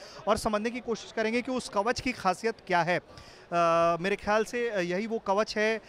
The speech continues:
इसका, अ, अ, जिस तरीके से इसकी खासियत क्या है, हम ये समझने की कोशिश करेंगे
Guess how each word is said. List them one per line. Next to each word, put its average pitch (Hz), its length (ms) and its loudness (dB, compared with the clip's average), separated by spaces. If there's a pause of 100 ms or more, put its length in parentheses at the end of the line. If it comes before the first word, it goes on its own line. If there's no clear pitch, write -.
(220)
इसका, 208 360 0
अ, 165 800 -2
अ, 160 40 -2
जिस 165 200 -4
तरीके 208 300 -2
से 240 120 -6
इसकी 233 220 -10
खासियत 220 480 -2
क्या 233 120 4
है, 233 140 4
हम 208 160 -2
ये 226 120 -2
समझने 214 320 -4
की 220 120 -8
कोशिश 202 320 -8
करेंगे 208 360 0